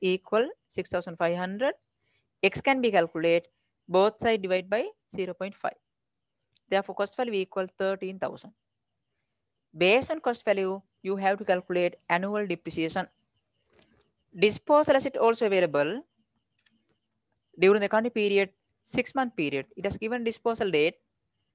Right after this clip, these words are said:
disposal, but it has also used during the accounting period, six-month period, based on matching concept. Its depreciation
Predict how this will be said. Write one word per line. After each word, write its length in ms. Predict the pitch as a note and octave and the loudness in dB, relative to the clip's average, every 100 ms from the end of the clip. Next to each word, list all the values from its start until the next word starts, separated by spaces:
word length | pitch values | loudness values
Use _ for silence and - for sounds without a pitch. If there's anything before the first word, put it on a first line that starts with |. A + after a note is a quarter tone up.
| _ _ _ _ _ _ _ D#3+ | _ _ _ _ _ _ _ -4
disposal, 760 | - - - A#3+ C4 C#4+ A3 - _ _ _ _ _ _ | -4 -4 2 4 4 2 0 -2 _ _ _ _ _ _
but 140 | F#3 F#3+ | -2 -2
it 140 | G3 A3+ | 0 2
has 200 | A#3 A#3 | 2 2
also 240 | A#3 A3+ | 0 0
used 340 | G3 G#3 B3 | -2 0 0
during 180 | B3 A3+ | 0 0
the 60 | G3 | 0
accounting 240 | F#3+ F3 | -4 -4
period, 400 | F3+ E3+ E3+ E3+ - _ _ _ _ _ | -2 -2 0 -2 -6 _ _ _ _ _
six-month 460 | - A3 - G3+ F3+ | -4 -4 -2 -4 -4
period, 320 | C#3+ C#3 C#3 - | -6 -6 -6 0
based 260 | F3+ G#3 | 2 2
on 100 | B3 | -2
matching 300 | A3 G#3 B3+ | -2 0 -2
concept. 400 | A#3 E3+ - - _ _ _ _ _ _ _ | -4 -6 -6 -12 _ _ _ _ _ _ _
Its 160 | G#3 G#3+ - | -2 0 2
depreciation 600 | G#3 - C4+ C#4 C#4 | 0 2 -2 -2 -4